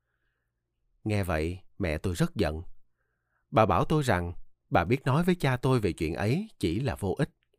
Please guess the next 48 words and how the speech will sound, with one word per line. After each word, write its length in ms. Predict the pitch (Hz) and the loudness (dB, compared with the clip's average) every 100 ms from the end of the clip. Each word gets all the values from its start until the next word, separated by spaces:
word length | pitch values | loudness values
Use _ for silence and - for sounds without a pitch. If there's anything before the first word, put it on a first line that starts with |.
| _ _ _ _ - | _ _ _ _ -2
rằng 320 | 113 92 87 | 0 0 0
ông 180 | 117 117 | 0 2
biết 160 | 185 | 2
rõ 220 | - 90 | 4 4
điều 180 | 139 107 | 4 2
gì 340 | 87 95 92 90 | 2 -2 -2 -2
là 200 | 92 80 | -4 -4
có 180 | 147 | -2
lợi 220 | 160 76 82 | 0 0 -2
cho 160 | 110 | -4
tôi, 240 | - 107 101 - _ _ - | 0 0 -2 -6 _ _ -4
nên 260 | 117 110 | 0 0
sẽ 200 | 98 110 | 0 -2
chẳng 280 | 113 - 120 | 0 -2 0
bao 140 | 156 127 | 2 2
giờ 200 | 101 85 | 2 0
đồng 220 | 85 - | -2 -2
ý 280 | 107 147 214 - | -2 -2 -2 -6
để 220 | 98 92 | -4 -4
tôi 180 | - 123 | 0 0
làm 220 | 90 80 | 0 -2
gì 280 | 87 78 87 | -2 -4 -2
gây 140 | 120 | -2
hại 240 | 110 78 76 | 0 -4 -2
cho 140 | 107 | 0
mình. 180 | 95 78 - - _ _ _ _ _ _ - | 0 -2 -8 -20 _ _ _ _ _ _ -2
Bà 200 | 135 110 | 0 2
không 220 | 160 151 | 2 2
hiểu 180 | 98 120 | 4 2
sao 360 | 156 131 123 | 2 2 2
tôi 160 | 127 160 | 0 2
còn 200 | 98 85 | 2 0
có 140 | 151 | 0
thể 180 | 165 104 | 0 0
nghĩ 260 | 113 80 127 | 2 2 0
đến 160 | 139 | 0
một 180 | 175 98 | -2 -2
điều 200 | 98 73 | -2 -2
như 180 | 82 104 | -2 -2
thế 320 | 107 110 190 - _ - | -2 -2 -4 -8 _ -8
sau 240 | - 120 | 0 0
cuộc 220 | - 82 | 0 -4
nói 140 | 120 147 | -2 -2
chuyện 340 | 87 78 82 | 0 -2 -4
giữa 140 | 82 | -6
tôi 280 | 85 107 98 | -2 0 0
với 120 | 101 | -2
cha, 300 | 123 110 98 | -2 -2 -2